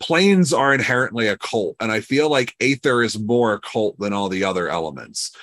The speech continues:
And I think that that's kinda where the, the question might lie for the designers. I would like to see Aether back. To me, th-, that, that is a character I could not port over to Pathfinder without the Aether. Uh, he's not a psychic. He does not have any of those spells.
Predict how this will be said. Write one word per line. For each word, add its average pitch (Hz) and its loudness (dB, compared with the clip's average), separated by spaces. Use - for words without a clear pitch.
And 113 -2
I 113 2
think 151 0
that 120 -2
that's 123 0
kinda 123 0
where 107 2
the, 98 -2
the 117 0
question 127 0
might 107 -2
lie 104 -2
for 107 -4
the 95 -6
designers. 90 -4
I 139 2
would 175 4
like 113 -2
to 127 -4
see 120 -2
Aether 107 -2
back. 98 -2
To 147 -2
me, 139 2
th-, 147 2
that, 123 2
that 139 4
is 117 0
a 110 -4
character 127 0
I 107 0
could 120 -2
not 113 -2
port 113 -2
over 101 -2
to 98 -10
Pathfinder 107 -4
without 101 -2
the 101 -8
Aether. 117 -4
Uh, 101 -2
he's 123 -2
not 110 2
a 92 -6
psychic. 95 -2
He 143 -2
does 117 0
not 113 -2
have 107 -2
any 98 -2
of 90 -2
those 85 -6
spells. 82 -6